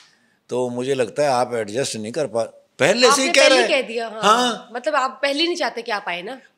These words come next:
Speaker 1: और साथ ये भी कह रहा है कि "भाईजान, ए, इस शेड्यूल को हम आगे पीछे नहीं कर सकते,
Speaker 2: ये तो
Speaker 1: एक
Speaker 2: गलत
Speaker 1: घंटा
Speaker 2: बात
Speaker 1: भी नहीं
Speaker 2: है।
Speaker 1: कर सकते।"
Speaker 2: अनएथिकल है भाई।
Speaker 1: अरे
Speaker 2: क्या रूल?
Speaker 1: भैया, इसका मतलब है आप नहीं करना चाहते हैं।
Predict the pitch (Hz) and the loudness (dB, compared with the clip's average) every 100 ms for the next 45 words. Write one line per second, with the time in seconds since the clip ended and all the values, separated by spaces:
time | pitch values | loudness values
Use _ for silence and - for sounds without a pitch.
0 | - 180 180 - 135 139 156 147 170 175 | 2 2 2 -2 2 2 0 -6 -8 -4
1 | 151 127 135 131 131 120 117 139 147 143 | 0 2 2 0 0 0 0 -2 -8 -10
2 | 127 120 120 131 123 - 120 - - 120 | -6 -4 -4 -4 -4 -2 -2 0 2 2
3 | 113 127 127 123 117 107 110 110 110 110 | 0 -2 -2 -2 0 2 0 -2 -6 -6
4 | 98 82 78 87 - 98 185 202 87 107 | -6 -8 -10 -10 -10 -10 -10 -14 -8 -6
5 | 117 92 220 110 113 240 107 90 82 - | -2 -4 -2 0 0 -2 -4 -4 -8 -8
6 | 208 226 226 254 247 233 - - 92 180 | -8 -8 -10 -12 -14 -14 -14 -6 -2 -2
7 | 151 135 131 160 190 170 - _ _ _ | 0 -2 0 0 0 -4 -12 _ _ _
8 | _ _ _ 139 - 170 160 175 180 180 | _ _ _ -8 -4 -2 -2 0 2 2
9 | 180 202 226 214 196 180 160 139 123 107 | 2 0 2 2 0 2 2 0 -4 -8